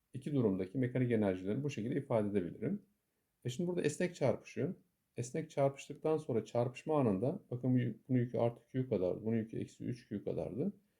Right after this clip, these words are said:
Çarpışmadan sonra toplam yükü paylaşacaklar. Eksi Q'sunu bu alacak, eksi Q'sunu bu alacak. Dolayısıyla çarpışmadan sonra şöyle bir şey olacak.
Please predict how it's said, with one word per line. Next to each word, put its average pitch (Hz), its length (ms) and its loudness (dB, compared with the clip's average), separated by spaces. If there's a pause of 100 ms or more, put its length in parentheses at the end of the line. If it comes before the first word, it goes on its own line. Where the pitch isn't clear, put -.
(360)
Çarpışmadan 139 580 2
sonra 113 300 0
toplam 131 300 0
yükü 123 180 -4
paylaşacaklar. 127 680 2 (200)
Eksi 123 360 -4
Q'sunu 110 480 0
bu 127 100 6
alacak, 98 440 2
eksi 123 360 -6
Q'sunu 117 460 -2 (160)
bu 120 80 4
alacak. 143 420 0 (840)
Dolayısıyla 151 380 0
çarpışmadan 147 600 0
sonra 151 240 -2
şöyle 143 300 2
bir - 60 -4
şey - 140 -8
olacak. - 300 -8